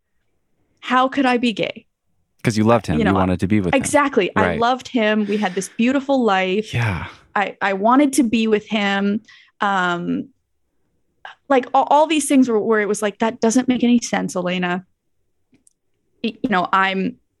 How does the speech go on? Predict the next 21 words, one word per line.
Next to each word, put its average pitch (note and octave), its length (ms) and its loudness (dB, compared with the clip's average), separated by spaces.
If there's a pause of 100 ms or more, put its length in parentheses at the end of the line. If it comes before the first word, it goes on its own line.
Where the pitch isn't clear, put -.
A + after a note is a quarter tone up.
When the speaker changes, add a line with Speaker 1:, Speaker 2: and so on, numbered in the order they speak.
(140)
Speaker 1:
you're G#3 240 2
bi, A3+ 720 0 (280)
and F#3+ 180 -4
what's F#3 220 -4
happened A#3+ 760 0
is G3 180 0
that F#3+ 240 -2
you've F#3 380 -6
tried A#3 380 -4
to A#3+ 100 -2
repress A#3+ 500 0
it, F#3+ 200 2
and F#3+ 160 -2
so G3+ 100 -2
now G3 280 -2
it's G3+ 120 -8
become G3 360 0
bigger F#3 280 0
than F3 160 0
it - 260 -4
is." - 180 -12